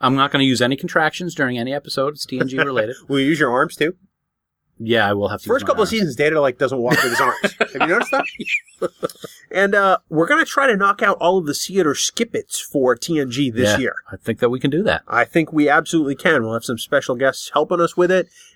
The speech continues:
Speaker 2: and it's gonna be a great year. I look forward to it. We're gonna talk about Encounter at Farpoint in September for the thirtieth anniversary,
Speaker 1: Exactly.
Speaker 2: much like we did for the Man Trap on
Speaker 1: Mm-hmm.
Speaker 2: the fiftieth.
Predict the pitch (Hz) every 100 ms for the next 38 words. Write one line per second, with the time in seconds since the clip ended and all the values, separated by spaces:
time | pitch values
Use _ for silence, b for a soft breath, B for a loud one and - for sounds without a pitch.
0 | - 123 135 202 175 165 123 110 110 139
1 | 139 135 131 127 113 117 - - 120 120
2 | 117 135 123 117 b b b - 120 147
3 | 165 156 147 147 139 131 - - 131 151
4 | 143 120 - 147 147 117 - 143 151 -
5 | 156 135 117 - - - 160 190 254 -
6 | 202 202 202 196 202 196 185 180 185 110
7 | 107 143 165 147 139 139 - 110 117 131
8 | - 151 139 127 135 185 - 233 226